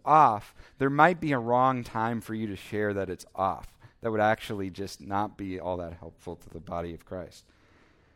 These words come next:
But in the right timing, it's great. So, discernment. What's this look like in real life? Well,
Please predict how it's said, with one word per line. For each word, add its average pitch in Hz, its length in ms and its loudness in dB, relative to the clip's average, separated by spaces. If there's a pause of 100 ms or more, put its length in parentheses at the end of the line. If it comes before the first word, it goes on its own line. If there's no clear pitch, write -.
(140)
But 131 100 0
in 135 60 2
the 127 80 -2
right 123 280 4
timing, 120 420 -2
it's 85 180 -14
great. 104 400 0 (1400)
So, 110 600 4
discernment. 120 580 2
What's 131 200 4
this 139 220 -2
look 143 260 2
like 131 260 4
in 120 100 -4
real 131 220 4
life? 120 380 6
Well, 131 380 6